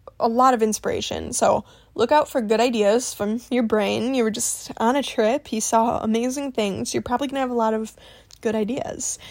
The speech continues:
And also, if you are a spiritual person, I am, so I'm gonna say this, but look out for signs from the universe. Oh, I wanna show you guys my fortune cookie, or read it to you. So,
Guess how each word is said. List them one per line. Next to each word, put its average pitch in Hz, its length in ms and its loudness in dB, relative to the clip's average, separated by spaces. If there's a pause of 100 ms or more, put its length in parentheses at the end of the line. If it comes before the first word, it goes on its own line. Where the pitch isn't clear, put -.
(240)
And 254 180 6
also, 427 600 2
if - 180 4
you 247 140 0
are 226 160 6
a 220 40 2
spiritual 226 460 2
person, 240 560 -2 (180)
I 214 160 2
am, 208 320 0
so - 380 0
I'm 220 80 -2
gonna 196 140 -2
say 214 260 0
this, 214 380 -2
but - 280 -4
look 233 220 -4
out 339 220 -6 (280)
for 233 340 4
signs 220 600 -2
from 214 180 0
the 208 80 -4
universe. 226 680 0 (440)
Oh, - 360 -8 (500)
I 254 140 -4
wanna 311 180 2
show - 160 0
you 254 140 4
guys 233 200 4
my 226 320 -4 (480)
fortune 240 460 -2
cookie, 269 440 -14 (460)
or 240 80 -6
read 214 220 -4
it - 120 -6
to - 140 -8
you. 247 220 -6 (800)
So, 214 420 2